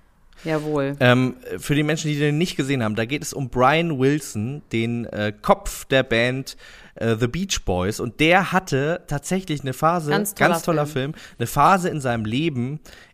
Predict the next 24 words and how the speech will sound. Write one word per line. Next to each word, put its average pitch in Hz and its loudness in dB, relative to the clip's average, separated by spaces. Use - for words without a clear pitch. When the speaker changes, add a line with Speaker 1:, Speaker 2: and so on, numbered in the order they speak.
Speaker 2:
in 127 0
der 156 6
er 143 2
quasi 131 0
ruhig 214 4
gestellt 113 0
worden 92 -2
ist 110 -6
mit 143 -6
Medikamenten 139 -2
und 127 -8
von 127 -2
so 127 -4
einem 123 -6
verrückten 131 -4
Arzt. 156 0
Speaker 1:
Ja, 196 -2
lange 190 2
Speaker 2:
Ich 330 4
glaub, 139 4
Speaker 1:
Phase. 156 0
Speaker 2:
zwanzig 156 2
Jahre 220 2
lang 123 0